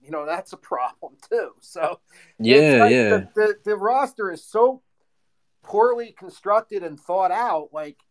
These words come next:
Speaker 1: I, I don't, I wish I was a fly on the wall and I could have heard the conversations between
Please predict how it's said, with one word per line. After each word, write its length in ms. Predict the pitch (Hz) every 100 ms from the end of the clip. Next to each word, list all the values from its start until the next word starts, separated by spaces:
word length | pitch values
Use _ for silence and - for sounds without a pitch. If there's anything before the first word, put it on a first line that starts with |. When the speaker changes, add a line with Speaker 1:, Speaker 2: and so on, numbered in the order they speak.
| _
Speaker 1:
I, 120 | 160 165
I 120 | - 190
don't, 200 | 233 220 _ _ _ _ _ _ _ _ -
I 120 | 185
wish 260 | 240 269
I 80 | 269
was 220 | 233 208
a 60 | 170
fly 380 | 170 - 190 202
on 140 | 180
the 80 | 160
wall 420 | 143 165 180 160
and 100 | 131
I 40 | 135
could 180 | -
have 140 | 160 135
heard 240 | 156 160
the 60 | 139
conversations 840 | - 147 139 131 147 156 151 135 110
between 540 | 131 - 143 135 131